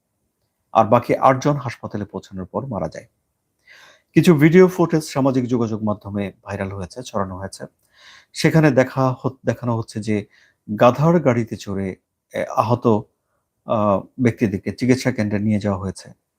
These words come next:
সেখানে নারীরাও রয়েছেন। স্বাস্থ্য কর্মকর্তারা জানাচ্ছেন যে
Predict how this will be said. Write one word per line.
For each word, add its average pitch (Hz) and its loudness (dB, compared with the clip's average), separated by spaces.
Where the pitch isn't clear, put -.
সেখানে 120 -2
নারীরাও 113 4
রয়েছেন। 76 -8
স্বাস্থ্য 175 2
কর্মকর্তারা 170 4
জানাচ্ছেন 151 0
যে 135 2